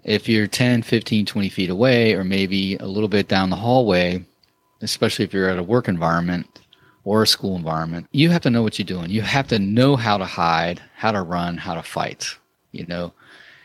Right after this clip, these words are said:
And there's different things, you know, different methods or different, uh, strategies you could use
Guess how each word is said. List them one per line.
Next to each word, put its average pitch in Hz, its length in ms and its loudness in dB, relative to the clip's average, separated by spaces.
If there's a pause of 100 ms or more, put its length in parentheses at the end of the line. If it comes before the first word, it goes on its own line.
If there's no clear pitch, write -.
And 101 480 2
there's 104 200 -2
different 143 340 0
things, 123 560 0 (200)
you 107 100 -4
know, 101 80 -2
different 127 480 0
methods 113 520 2
or 98 80 -4
different, 104 640 -2
uh, 98 300 4
strategies 107 760 0
you 92 80 -4
could 82 220 -4
use 95 560 0